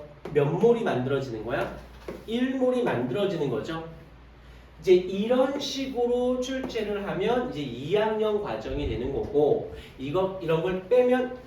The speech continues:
밑에 학년 개념이 되는 것이지. 오케이. 그래서 살짝 다음 시간에 조금 더 요 개념을 좀 더 디테일하게 설명을 하고 서-, 해주도록 할게요.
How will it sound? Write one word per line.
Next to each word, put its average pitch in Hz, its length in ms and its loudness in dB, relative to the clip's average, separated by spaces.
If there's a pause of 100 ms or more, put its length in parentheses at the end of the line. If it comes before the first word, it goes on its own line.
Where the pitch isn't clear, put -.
(120)
밑에 233 400 -4
학년 185 460 2
개념이 143 380 2
되는 110 240 -4
것이지. - 400 -8 (540)
오케이. - 500 0
그래서 - 140 -2 (240)
살짝 240 360 -2
다음 120 220 0
시간에 202 400 0
조금 226 340 -4
더 208 200 0 (260)
요 190 240 8
개념을 151 400 -2
좀 190 160 -6
더 196 160 -4
디테일하게 185 640 -4
설명을 185 560 -4
하고 226 320 0
서-, 208 100 -8 (300)
해주도록 202 500 -6
할게요. 175 720 -4